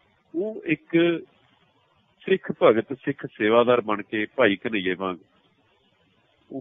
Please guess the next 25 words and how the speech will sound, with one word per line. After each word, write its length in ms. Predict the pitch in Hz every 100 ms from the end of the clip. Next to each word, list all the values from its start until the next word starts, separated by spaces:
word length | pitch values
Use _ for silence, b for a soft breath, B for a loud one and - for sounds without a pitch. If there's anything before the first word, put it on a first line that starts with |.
| -
ਪੂਰੀ 240 | 127 123 139
ਦੁਨੀਆ 380 | 110 104 117 139
ਦੇ 100 | 131
ਵਿੱਚ 180 | 120 _ -
ਚਮਕਦਾ, 360 | 85 - - - _ _ _ _ _ _ _ _ 104
ਭਗਤ 180 | 87 -
ਪੂਰਨ 280 | 92 90
ਸਿੰਘ 180 | 87 95
ਦਾ 120 | 98 92
ਨਾਮ। 200 | 87 101 _ _ _ _ _ _ _ _ _ _ -
ਉਹ 140 | 170 165
ਗਵਾਰਾ 460 | 101 98 101 147
ਨਹੀਂ 160 | 135 92
ਹੈ 80 | 85
ਕਿਸੇ 240 | 82 82
ਨੂੰ। 120 | 82 - _ _ _ _ _ _ _ _ _ _ _
ਉਹ 180 | 302 392 -
ਉਸ 180 | - 165 _
ਚੀਜ਼ 240 | 160 170 160 -
ਤੋਂ 380 | 170 165 165 - _ _ _ _ _ _ _ -
ਉਹਨਾਂ 240 | 143 156 147
ਨੂੰ 320 | 135 131 123 _ _ _ _ _ _ _ _ _ _ _
ਤਕਲੀਫ 440 | 143 - 139 131 110
ਹੁੰਦੀ 240 | 85
ਹੈ, 40 | 80